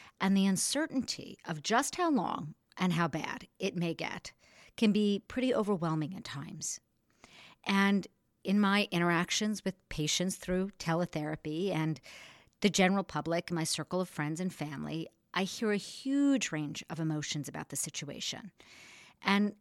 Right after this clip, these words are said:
while everybody has a different perspective or opinion on how we should be handling things, I think the one thing that we can all agree on is that this has become a logistical, financial, health, and emotional nightmare for all of us.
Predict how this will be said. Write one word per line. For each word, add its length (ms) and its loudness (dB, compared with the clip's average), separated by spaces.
while 180 6
everybody 400 4
has 140 2
a 40 0
different 380 -2
perspective 560 0
or 100 0
opinion 480 -2
on 120 0
how 160 -2
we 100 -2
should 160 -2
be 120 0
handling 440 2
things, 400 -10
I 80 -4
think 200 0
the 60 6
one 280 2
thing 180 2
that 100 2
we 60 -4
can 160 -6
all 240 2
agree 320 0
on 240 -8
is 220 0
that 300 0
this 300 2
has 180 -2
become 560 -2
a 80 -2
logistical, 1000 -2
financial, 880 0
health, 520 2
and 140 2
emotional 500 4
nightmare 640 -2
for 180 -6
all 180 -4
of 120 -12
us. 340 -6